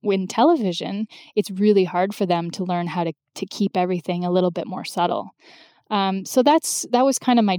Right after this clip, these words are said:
journey in the acting world. And I, I was surrounded by some really great people and mentors that, um,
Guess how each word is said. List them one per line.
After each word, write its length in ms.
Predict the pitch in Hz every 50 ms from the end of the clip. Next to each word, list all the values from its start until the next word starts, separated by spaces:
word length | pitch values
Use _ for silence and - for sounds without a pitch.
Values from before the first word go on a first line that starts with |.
| 170 _
journey 380 | - - 208 196 196 202 202 190
in 80 | 180 175
the 140 | 170 -
acting 440 | 180 175 170 - - - 190 185 180
world. 340 | 175 170 170 170 170 170 -
And 100 | 185 180
I, 260 | 180 180 180 180 - -
I 100 | 190 190
was 280 | 185 190 196 226 254 -
surrounded 360 | - 196 180 170 170 175 175
by 120 | 170 165
some 260 | 160 - - 180 175 180
really 220 | 190 202 185 165
great 300 | - - 175 170 - _
people 320 | - - 190 - 180 175 175
and 100 | 170 170
mentors 540 | 175 175 175 175 - 185 175 165 165 -
that, 320 | - 180 170 165 - - - - - - - - _
um, 480 | - 190 180 170 165 160 160 156 160